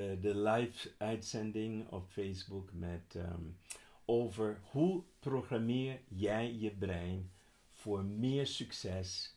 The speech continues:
en meer geluk. Ik geef iedereen een, een paar, eh, minuten om binnen te komen.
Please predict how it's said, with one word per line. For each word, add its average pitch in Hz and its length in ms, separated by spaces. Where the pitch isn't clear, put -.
en 95 180
meer 90 200
geluk. - 500
Ik - 140
geef 143 160
iedereen 131 500
een, 110 160
een 104 180
paar, 101 420
eh, 90 640
minuten 104 560
om 95 420
binnen 101 400
te - 80
komen. 107 480